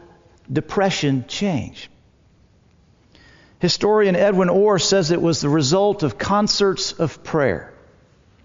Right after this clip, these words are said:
When conditions seemed at their worst in seventeen ninety-four, a pastor by the name of Isaac Backus sent out a plea to pastors in every denomination to pray for spiritual awakening.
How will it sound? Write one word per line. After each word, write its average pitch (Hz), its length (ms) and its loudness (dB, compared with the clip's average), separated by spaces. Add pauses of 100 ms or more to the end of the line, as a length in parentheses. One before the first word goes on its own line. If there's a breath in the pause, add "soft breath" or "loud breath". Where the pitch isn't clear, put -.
(920 loud breath)
When 185 160 0
conditions 233 560 2
seemed 240 380 2
at 202 140 0
their 196 180 2
worst 175 440 2
in 175 100 2
seventeen 208 560 2
ninety-four, 185 580 2
a 165 60 2
pastor 208 440 0
by 190 200 2
the 180 80 4
name 180 240 2
of 147 160 -2
Isaac 185 500 0
Backus 160 640 -4 (720 loud breath)
sent 254 320 2
out 247 180 4
a 233 60 4
plea 247 320 2
to 220 80 4
pastors 202 680 0
in 185 100 2
every 233 360 2
denomination 196 800 2
to 190 60 2
pray 214 360 2
for 160 180 -2
spiritual 208 640 0
awakening. 190 580 0